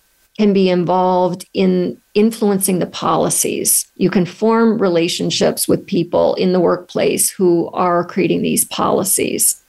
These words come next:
And really, workplace safety is not just the responsibility of human resources. It's everyone's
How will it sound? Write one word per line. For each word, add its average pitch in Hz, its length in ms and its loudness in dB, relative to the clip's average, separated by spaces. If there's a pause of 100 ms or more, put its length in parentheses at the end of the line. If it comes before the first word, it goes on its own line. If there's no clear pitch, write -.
(840)
And 214 140 2
really, 226 240 4
workplace 208 600 0
safety 196 420 0
is 190 160 -2
not 185 460 0
just 175 420 -2
the 190 80 -2
responsibility 196 840 0
of 214 60 0
human 226 280 2
resources. - 800 -2 (220)
It's 196 260 0 (140)
everyone's 196 920 0